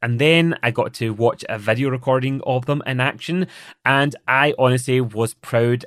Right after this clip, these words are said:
as punch, because I love the fact that most people in that audience would never have thought that they would have found that a challenge before. But to see the progression from where they were to where they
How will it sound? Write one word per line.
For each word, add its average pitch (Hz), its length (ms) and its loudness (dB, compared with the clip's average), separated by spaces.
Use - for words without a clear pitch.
as 110 260 0
punch, 175 540 0
because 123 400 2
I 131 100 0
love 156 300 2
the 196 80 0
fact 160 320 0
that - 120 -4
most 143 380 -2
people 156 280 -4
in 131 200 -4
that 120 160 0
audience 127 560 0
would 127 140 -6
never 175 720 -2
have 143 140 -4
thought 143 380 2
that 131 220 -4
they 131 140 0
would 127 100 0
have 120 100 -6
found 117 240 2
that 117 140 0
a - 60 -8
challenge 120 420 -2
before. 160 440 0
But 131 180 4
to 131 80 -8
see 156 300 -8
the 160 120 -4
progression 123 760 -6
from 117 200 -4
where 123 160 0
they 113 100 -2
were 117 420 2
to - 180 -12
where 113 160 -2
they 110 140 -4